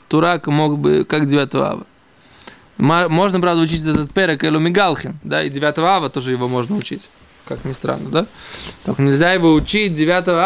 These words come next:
ава, нельзя его учить как Баиюн. Глубоко что там разбираться, да, просто прочитывать, да.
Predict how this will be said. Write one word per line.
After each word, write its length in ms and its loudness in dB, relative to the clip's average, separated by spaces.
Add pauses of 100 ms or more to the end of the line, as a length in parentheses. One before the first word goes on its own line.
ава, 120 0
нельзя 380 0
его 240 2
учить 380 -2
как 400 -2 (1400)
Баиюн. 600 4 (160)
Глубоко 560 0
что 120 -10
там 200 -12
разбираться, 720 0
да, 180 -2
просто 360 -2
прочитывать, 680 -4
да. 240 -2